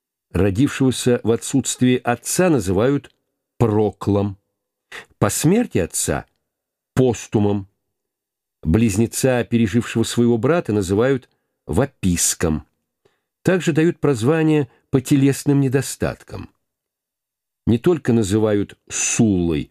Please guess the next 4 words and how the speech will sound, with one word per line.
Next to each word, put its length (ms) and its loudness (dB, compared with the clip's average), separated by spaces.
рябым, 600 0
Нигром, 880 2
чёрным, 640 -2
Руфом, 840 0